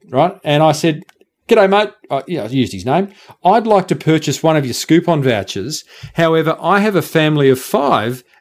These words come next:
and I notice the voucher only covers four. Can anything be done about this?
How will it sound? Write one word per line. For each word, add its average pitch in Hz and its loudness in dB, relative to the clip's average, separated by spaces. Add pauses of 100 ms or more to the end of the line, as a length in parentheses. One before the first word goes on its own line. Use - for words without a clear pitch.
and 143 -4
I 185 2
notice 156 0
the 127 -2
voucher 135 -2
only 160 -2
covers 135 -2
four. 101 -4 (340)
Can 170 0
anything 131 -2
be 135 0
done 117 -2
about 101 -6
this? - -8